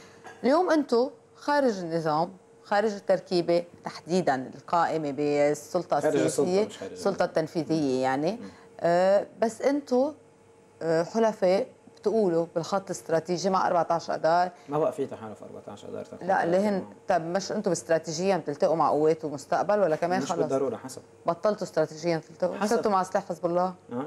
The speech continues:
Speaker 2: صرنا مع سلاح، أكيد نحن، لا، أنا خايف مهني يكون صار.
Speaker 1: <laughs>
Speaker 2: لأنه
Speaker 1: صرتوا ضد المحكمة الدولية؟
Speaker 2: ليك، لا، ما exactly. أنا، ما هو نحن، قال لك نحن
Speaker 1: آه.
Speaker 2: شو؟
Speaker 1: لا، نعرف
Speaker 2: بعد
Speaker 1: شو استراتيجيا، لأنه بنسمعهم بيقولوا نحن استراتيجيا متفقين،
Speaker 2: ما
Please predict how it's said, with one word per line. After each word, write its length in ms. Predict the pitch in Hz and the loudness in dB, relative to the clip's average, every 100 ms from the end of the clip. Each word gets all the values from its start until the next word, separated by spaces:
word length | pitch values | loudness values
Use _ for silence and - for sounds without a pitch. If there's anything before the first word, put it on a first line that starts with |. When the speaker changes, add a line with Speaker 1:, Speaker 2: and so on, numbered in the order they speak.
| - - | -10 -4
Speaker 2:
صرنا 240 | 139 139 | 0 0
مع 60 | 123 | 0
سلاح، 240 | 143 - | 0 0
أكيد 200 | - 151 | -2 -8
نحن، 160 | 143 139 | -8 -4
لا، 180 | 139 123 | -4 -4
أنا 100 | 123 | -2
خايف 200 | 131 127 | -2 0
مهني 180 | 160 123 | -2 -2
يكون 200 | 117 110 | -4 -6
صار. 200 | 110 240 | -2 0
Speaker 1:
<laughs> 640 | 233 - - - 170 - | -2 -8 -20 -8 -6 -2
Speaker 2:
لأنه 220 | 339 247 | 0 0
Speaker 1:
صرتوا 320 | 247 233 233 | 2 2 2
ضد 240 | 208 233 208 | 2 2 2
المحكمة 480 | 208 226 - 185 185 | 2 0 0 0 0
الدولية؟ 600 | 170 185 196 208 226 262 | 2 2 2 0 2 4
Speaker 2:
ليك، 180 | 160 - | 2 2
لا، 160 | 185 | 0
ما 200 | 151 151 135 | 0 -2 0
exactly. 420 | 190 123 117 135 | -2 -4 -12 -2
أنا، 220 | 147 131 | -2 -2
ما 200 | 123 131 - | -6 -8 -6
هو 240 | 127 185 196 | 0 2 4
نحن، 220 | 220 175 | 2 0
قال 200 | 180 220 | 2 2
لك 100 | 202 | 2
نحن 180 | 196 175 | 2 2
Speaker 1:
آه. 60 | |
Speaker 2:
شو؟ 240 | 165 151 156 | 2 2 2
Speaker 1:
لا، 100 | 185 | 2
نعرف 140 | 226 | 4
Speaker 2:
بعد 80 | 175 | 2
Speaker 1:
شو 60 | 269 | 0
استراتيجيا، 720 | - 196 190 202 165 214 170 | -2 -2 0 0 0 2 2
لأنه 240 | 156 202 | 2 2
بنسمعهم 500 | 190 214 226 202 190 | 0 -2 0 2 2
بيقولوا 300 | 160 190 190 | 2 2 2
نحن 260 | 190 - 151 | -2 -4 -8
استراتيجيا 760 | - 151 151 170 156 208 202 | -6 -6 -4 -4 -2 0 0
متفقين، 680 | 175 170 170 - 147 220 240 | 0 -4 -6 -6 0 0 0
Speaker 2:
ما 180 | 107 | 0